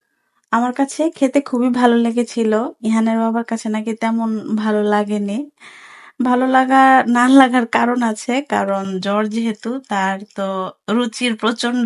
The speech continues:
অভাব। তো চেষ্টা করে দেখতে পারেন, এটা খেতে খুবই ভালো লাগে, ভাত দিয়ে খেতেও ভালো লাগে, আবার হচ্ছে যেহেতু মশলা একদমই কম, ব্রেড ক্রুটন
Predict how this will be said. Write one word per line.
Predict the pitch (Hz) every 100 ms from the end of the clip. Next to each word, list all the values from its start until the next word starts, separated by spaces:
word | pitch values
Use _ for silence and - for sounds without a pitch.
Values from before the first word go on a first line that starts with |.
| 208
অভাব। | 185 185 202 196 208 - _ _ _ _ _ _ _ _ _ -
তো | 208 196 - _ _ _ _ _ -
চেষ্টা | 254 -
করে | 277 262 254
দেখতে | 277 285
পারেন, | 277 247 240 294 415 -
এটা | 208 220 214 214 -
খেতে | 240 269
খুবই | 262 247 233 240
ভালো | 240 233 233
লাগে, | 233 220 220 294 240
ভাত | 208 214
দিয়ে | 196 220 220
খেতেও | 220 233 - 226 220 214
ভালো | 226 226
লাগে, | 226 233 233 269 262
আবার | 214 202 208
হচ্ছে | 208 202 - 220 196 202 - - -
যেহেতু | 226 247 240
মশলা | 233 240 - 254 247
একদমই | 254 233 254 254 254
কম, | - 240 233 349 - - - -
ব্রেড | 202 226 226
ক্রুটন | - 269 254